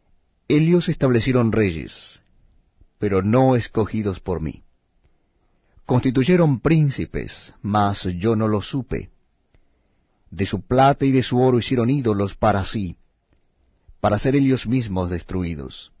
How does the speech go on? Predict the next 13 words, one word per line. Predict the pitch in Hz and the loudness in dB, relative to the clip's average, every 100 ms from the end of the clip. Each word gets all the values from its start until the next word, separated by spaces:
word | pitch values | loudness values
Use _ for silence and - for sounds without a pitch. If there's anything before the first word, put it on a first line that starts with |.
| _ _ _ _ _ _ _ _ _ _ _ _ _ _ _ _ | _ _ _ _ _ _ _ _ _ _ _ _ _ _ _ _
Tu | 104 | -2
becerro, | 98 - 147 117 87 85 98 _ _ _ - | 0 2 2 2 -2 -6 -8 _ _ _ 0
oh | 131 | 2
Samaria, | 131 147 131 82 73 71 73 _ _ _ _ _ _ _ _ - _ | 2 -2 -2 -2 -4 -10 -12 _ _ _ _ _ _ _ _ -20 _
te | 110 | 0
hizo | 151 156 156 | 2 2 2
alejarte. | 139 120 95 82 78 80 - - _ _ _ _ _ _ _ _ _ _ _ _ _ _ _ _ | 2 0 -2 -2 -4 -8 -12 -16 _ _ _ _ _ _ _ _ _ _ _ _ _ _ _ _
Se | - 151 | -4 2
encendió | 139 120 127 113 160 160 | 2 4 0 2 2 4
mi | 151 | 4
enojo | 127 147 - 107 | 4 2 0 -2
contra | 104 101 92 92 | 0 -2 0 -2
ellos, | 87 76 60 69 - - - | -2 -6 -10 -14 -18 -20 -20